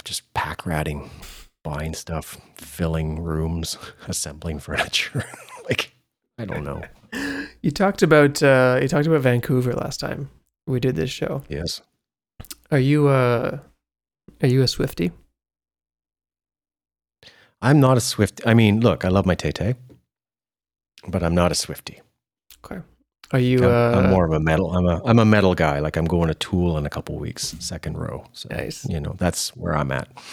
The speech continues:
Speaker 2: I'm a Swiftie by association, I guess you can say. <laughs>
Speaker 1: Of course. Of course. Mm-hmm. By proxy.
Speaker 2: Um,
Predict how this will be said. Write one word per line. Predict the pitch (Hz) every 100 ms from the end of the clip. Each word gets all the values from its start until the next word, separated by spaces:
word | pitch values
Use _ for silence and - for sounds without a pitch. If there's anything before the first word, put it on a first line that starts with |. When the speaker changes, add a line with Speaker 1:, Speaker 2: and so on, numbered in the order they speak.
| -
Speaker 2:
I'm | 147
a |
Swiftie | 160 - 160 170
by | 143 131
association, | - 127 - 110 123 - 156 208 _ -
I | 139
guess | 143 143 147
you |
can | 147 156
say. | - 175 190
<laughs> | - - - - - _ _ 480 427 -
Speaker 1:
Of | -
course. | - - - - _
Of | - -
course. | 90 107 - -
Mm-hmm. | 95 - 160 -
By | 107
proxy. | 120 120 117 117
Speaker 2:
Um, | 185